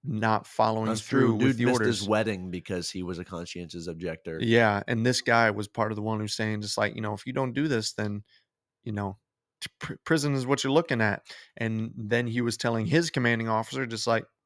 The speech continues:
Speaker 1: "Nah, we're gonna wait until Desmond's done praying."
Speaker 2: Yeah. And
Speaker 1: But
Speaker 2: it's
Speaker 1: yeah,
Speaker 2: such a
Speaker 1: truly
Speaker 2: beautiful
Speaker 1: amazing movie.
Speaker 2: story.
Speaker 1: Highly recommend.
Speaker 2: I'm starting to realize that we're may-, maybe just, like, giving out the plot of the movie
Speaker 1: <laughs>
Speaker 2: rather than just,
Speaker 1: Well, I mean,
Speaker 2: like
Speaker 1: some of these, like, this was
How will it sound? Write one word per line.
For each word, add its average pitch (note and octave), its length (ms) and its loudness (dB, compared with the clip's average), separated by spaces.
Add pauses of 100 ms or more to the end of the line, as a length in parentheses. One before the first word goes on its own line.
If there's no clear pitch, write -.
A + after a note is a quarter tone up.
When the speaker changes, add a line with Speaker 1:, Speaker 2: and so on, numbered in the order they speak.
Speaker 1:
"Nah, A#2 220 -2
we're C3 80 -4
gonna C3+ 160 -2
wait A2+ 260 -2
until G#2+ 200 -8
Desmond's G2+ 420 -10
done - 220 -16
praying." - 320 -16 (180)
Speaker 2:
Yeah. - 100 -14 (1040)
And F2 80 -8
Speaker 1:
But F#2+ 100 -2
Speaker 2:
it's - 320 -12 (720)
Speaker 1:
yeah, G2+ 140 -4
Speaker 2:
such - 200 -12
a - 20 2
Speaker 1:
truly E3 200 8
Speaker 2:
beautiful D3 40 6 (240)
Speaker 1:
amazing B2 140 2
movie. A2+ 340 2
Speaker 2:
story. - 100 -12 (120)
Speaker 1:
Highly B2 360 2
recommend. G#2+ 760 -2
Speaker 2:
I'm A2+ 80 -8
starting C3+ 280 2
to G#2+ 60 0
realize F#2+ 440 -4
that D2+ 120 -8
we're G2 100 -8
may-, G2 120 -6
maybe G2 320 -2
just, F2 220 -8
like, F2+ 280 -8 (440)
giving B2 280 0
out A2 180 2
the B2 100 0
plot C3+ 360 4
of C3+ 160 2
the C#3 80 0
movie C3 420 4
Speaker 1:
<laughs> - 0 -
Speaker 2:
rather A2 440 2
than G#2+ 200 -6
just, A2 140 0
Speaker 1:
Well, B3 80 6
I A#3+ 60 6
mean, A3+ 140 2
Speaker 2:
like A3 60 0
Speaker 1:
some A#3+ 240 2
of G#3+ 120 -2
these, F#3+ 220 -2
like, D3 240 4
this E3+ 200 0
was C3 240 -2